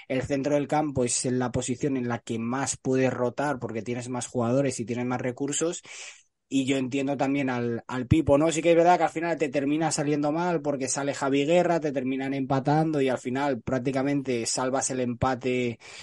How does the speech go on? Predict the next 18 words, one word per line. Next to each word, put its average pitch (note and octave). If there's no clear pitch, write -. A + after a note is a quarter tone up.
eh, C3
echando D#3+
balones D#3+
fuera. F#3+
Pero D#3+
también, D3
eh, D3+
yo C3+
quiero D3
abrir C#3+
el, C3+
el C3+
melón C#3
de D#3+
que C3
en B2
este B2+
caso, D3+